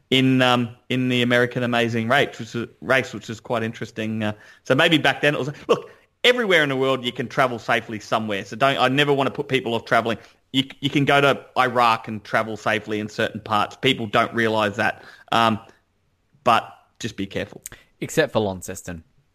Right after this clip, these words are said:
Speaker 2: because no one should go to Launceston. So, just safety tip for you. It's been a lot of fun. We have spent more time talking about Burkina Faso this episode than we did talking about Sophie and Jane, so it's, it's great.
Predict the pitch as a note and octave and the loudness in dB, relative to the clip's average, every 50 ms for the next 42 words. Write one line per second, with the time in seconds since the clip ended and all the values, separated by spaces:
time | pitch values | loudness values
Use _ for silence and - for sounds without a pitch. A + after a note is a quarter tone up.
0 | _ _ - G2+ - A2+ G2+ G#2 G2+ G2 F#2 F2+ F2+ E2 - F#2 F#2 F#2+ F#2 F2+ | _ _ -16 -10 -8 -6 -4 -2 -2 -2 -2 -4 -6 -8 -10 -8 -6 -4 -4 -4
1 | F2 E2+ E2+ F2+ E2+ - E2+ E2 - - E2+ D#2+ - _ _ _ - - - _ | -4 -6 -6 -8 -8 -12 -14 -14 -12 -12 -12 -12 -14 _ _ _ -20 -20 -20 _
2 | _ - F3+ - - D#3 F3 E3+ D#3 - _ _ _ F#3 - - - - D#3+ D3 | _ -16 -14 -14 -12 -14 -14 -14 -16 -18 _ _ _ -20 -20 -18 -14 -12 -12 -12
3 | - _ _ _ - - F#2 E2+ - - F2+ - - - - - F#2+ F#2+ F#2+ - | -12 _ _ _ -8 -6 -6 -6 -8 -12 -14 -12 -12 -12 -6 -4 -2 -2 -2 -4
4 | - - - - - - - - G3+ G3 - - A3 G#3+ G#3+ F#3+ F3 E3+ D#3 D3 | -6 -12 -20 -20 -20 -8 0 0 2 2 2 2 4 6 8 8 8 8 8 6
5 | - - C#3 C#3 C#3 C#3 C3+ C3 C3 B2+ C3 B2+ B2+ A#2+ A2+ - - C3 B2+ C3 | 4 2 4 4 4 4 2 0 0 2 4 4 4 2 2 -2 -2 -2 -2 0
6 | C3+ B2+ C3+ C3+ - C3+ B2+ A#2+ - - A#2+ A#2 B2 A#2 A2 A2+ G#2 - A#2 - | 2 0 0 0 0 -2 -2 -2 -2 -2 -4 -4 -4 -2 -2 -2 -2 -2 -4 -6
7 | - A#2 A2 G#2 - A#2 A2+ A2+ - A#2 G#2+ G#2 G#2 - A2 G2+ A2 - - A2 | -4 -4 -4 -2 0 0 0 0 0 -2 -2 -4 -2 -2 -2 -4 -4 0 2 2
8 | G#2 G2 G#2+ G2+ G2+ G2+ F#2+ G#2+ F#2+ - - G2+ G2 - G#2+ G2+ G2 F#2 F#2+ G2 | 2 2 0 -2 -4 -4 -4 -6 -6 -2 -2 -2 -2 -2 -4 -6 -4 -2 -2 -2
9 | G2+ - - G2+ G2+ - - F#2+ F#2+ F#2 - G#2 G2 G2 G2 G2 G2 F#2 - F#2+ | -2 -2 0 0 0 -2 -2 -6 -6 -2 0 0 0 0 0 -4 -6 -6 -4 -6
10 | F#2 F#2+ - - G2+ - - - G#2 G2+ G2+ G#2 | -6 -6 -8 -12 -14 -8 -2 2 4 4 4 2